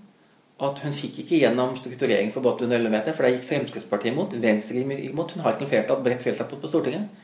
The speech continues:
De andre, disse partiene hadde sett dette hadde gått for langt. Sånn som de rødgrønne lenge hadde gjort. Og nå prøver hun da å flytte ved å gjøre noe som har vært ulovlig lenge, og som har vært, eh, eh,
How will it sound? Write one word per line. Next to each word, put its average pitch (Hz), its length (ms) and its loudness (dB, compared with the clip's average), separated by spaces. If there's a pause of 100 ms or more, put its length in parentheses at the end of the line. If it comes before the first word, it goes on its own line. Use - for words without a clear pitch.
(460)
De 151 120 6
andre, 147 260 2 (300)
disse 147 200 -4
partiene 123 300 2
hadde 123 100 0
sett - 240 -4
dette 147 160 -4
hadde 107 160 2
gått 120 140 0
for 156 80 6
langt. - 320 -4 (920)
Sånn 131 180 -2
som 139 140 0
de 139 80 6
rødgrønne 113 320 6
lenge 123 160 2
hadde 143 140 -2
gjort. - 160 -8 (680)
Og 143 100 -4
nå 131 100 4 (140)
prøver 120 320 6
hun 120 80 -2
da 113 100 4
å 107 160 8
flytte - 480 -2
ved 123 160 4
å 120 80 2
gjøre 117 300 2
noe 104 100 -2
som 117 140 -6
har 110 80 -4
vært - 100 -8
ulovlig 110 460 0
lenge, 131 380 -2
og 135 100 -4
som 131 240 0
har 123 100 4
vært, - 140 -8
eh, 123 500 -4 (480)
eh, - 280 -6